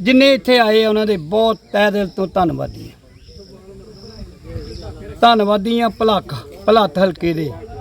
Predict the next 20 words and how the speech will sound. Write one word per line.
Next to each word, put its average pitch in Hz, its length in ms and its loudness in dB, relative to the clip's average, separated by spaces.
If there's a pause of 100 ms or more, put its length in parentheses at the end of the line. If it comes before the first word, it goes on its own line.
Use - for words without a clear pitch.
(420)
ਜਿੰਨੇ 220 340 2
ਵੀ, 220 100 0
ਜਿੱਦਾਂ 196 340 0
ਕੱਲ੍ਹ 214 300 0
ਵੀ 220 140 -2
ਡੀ 190 180 -2
ਸੀ 190 140 -6
ਸਾਹਿਬ 190 320 4
ਘੁੰਮ 196 160 0
ਕੇ 165 160 -4
ਗਏ 175 200 0
ਆ, 180 60 2
ਡੀ 170 160 -2
ਸੀ 160 160 -8
ਸਾਹਿਬ 170 200 0
ਦੇ 170 120 -4
ਵੀ 170 80 -4
ਧੰਨਵਾਦੀ 143 600 -4
ਆ। 143 140 -6 (420)
ਸਿਮਰਨ 185 520 2